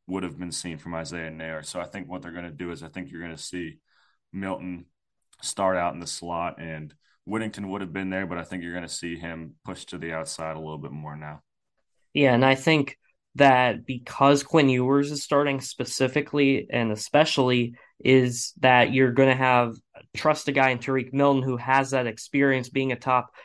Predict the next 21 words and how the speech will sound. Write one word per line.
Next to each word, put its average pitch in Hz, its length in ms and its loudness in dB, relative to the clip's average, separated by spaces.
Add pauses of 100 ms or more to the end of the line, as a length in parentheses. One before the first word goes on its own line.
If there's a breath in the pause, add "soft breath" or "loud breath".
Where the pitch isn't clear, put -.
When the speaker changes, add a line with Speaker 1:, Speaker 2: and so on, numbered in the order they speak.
(120 loud breath)
Speaker 2:
tier 220 220 4
wide 185 180 8
receiver 160 380 0
at 139 80 -6
the 143 40 -12
college 139 280 0
football 139 360 -2
level. 127 360 -2 (180 soft breath)
You 139 140 4
need 156 540 4
to 143 80 0
have 139 240 0
guys 139 360 6
around 131 640 2
Quinn 147 200 0
Ewers 131 340 0
to 135 80 -12
kinda 135 240 -2
make 135 240 -4
the 135 80 -4
transition 135 840 0